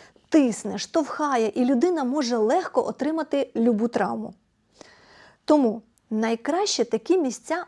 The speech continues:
обходити стороною. Але якщо ти вже опинився в натовпі, твоя задача бути максимально уважним. Якщо ти побачив, що людей стає більше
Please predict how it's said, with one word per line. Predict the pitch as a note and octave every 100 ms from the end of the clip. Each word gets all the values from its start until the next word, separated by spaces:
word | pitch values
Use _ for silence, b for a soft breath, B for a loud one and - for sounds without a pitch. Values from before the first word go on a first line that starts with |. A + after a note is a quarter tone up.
| -
обходити | A3+ - - C4+ D#4+ D4+ C4+
стороною. | - B3 A#3 G#3 F#3+ - - _ _ B B B B B
Але | A#3+ E4
якщо | F#4+ - G4
ти | G4 - F4
вже | C4 G3 C4+ D4 -
опинився | A#3 A3 A#3 A3 -
в | F3
натовпі, | G3 E4 G4 G3 - - b b -
твоя | A#3+ F#4 F#4+
задача | D#4+ E4 E4 C4
бути | G#3+ B3+ B3+
максимально | A3+ A3 C4 F4 - C#4 G#3 A#3+ B3
уважним. | A#3+ G#3 G#3+ F#3+ G#3 A3+ _ -
Якщо | A#3+ E4
ти | F#4
побачив, | G4 E4+ D#4 C#4
що | A3+ - C4
людей | D4 D4 C4
стає | - A3 G#3
більше | G3 A3 A3+ G3 - C4+